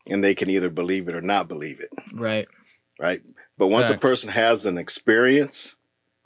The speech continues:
Speaker 1: there's only a couple choices they have then. They go, "Oh, I did experience it. It's true."
Speaker 2: Right.
Speaker 1: Right. Or they can be in denial and go, "I experienced it, but I don't understand it." And I, I don't, I don't have a,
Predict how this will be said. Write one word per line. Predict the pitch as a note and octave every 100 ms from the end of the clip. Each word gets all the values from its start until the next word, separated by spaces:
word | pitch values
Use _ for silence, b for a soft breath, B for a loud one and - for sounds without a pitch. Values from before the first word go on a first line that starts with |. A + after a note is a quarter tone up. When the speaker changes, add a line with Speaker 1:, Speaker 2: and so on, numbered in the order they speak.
| _ _ _ _ _ _ _ _ -
Speaker 1:
there's | G2+ B2
only | A2+ G2+
a |
couple | - A2 F#2+
choices | - G#2+ G2+ - D#2+
they | F2
have | E2 G2+ F2+ D#2
then. | F2+ F2 D#2+ F#2
They | F#2
go, | F#2+ F2+ -
"Oh, | A2 G2+ D#2 _ _ _ _ -
I | D2
did | E2 F#2+
experience | G2 - - G#2 G#2 G2+ -
it. | G2+ - - -
It's | D#2 -
true." | - E2+ - _ - -
Speaker 2:
Right. | A#2 A2 G#2 _ _ _
Speaker 1:
Right. | F2 F2 -
Or | G#2 G#2+ A2 G#2+ -
they | G2 G2
can | G2
be | F2
in | E2
denial | F#2 G2+ G#2+ A2 A2 G#2
and |
go, | G2 F#2
"I | E2
experienced | - - G#2+ G#2 -
it, | G#2+
but | F2+ E2+
I |
don't | E2+ F2+
understand | F2+ E2+ - A2 G#2+ G2+
it." | G2 - _ _ _ _ _ -
And | G#2 G2 F#2+ F#2 -
I, | G2 A2+ A#2+
I | B2
don't, | A#2 -
I | A#2
don't | A#2 G#2+
have | A#2 A2 G2+
a, | G2+ G2 F#2+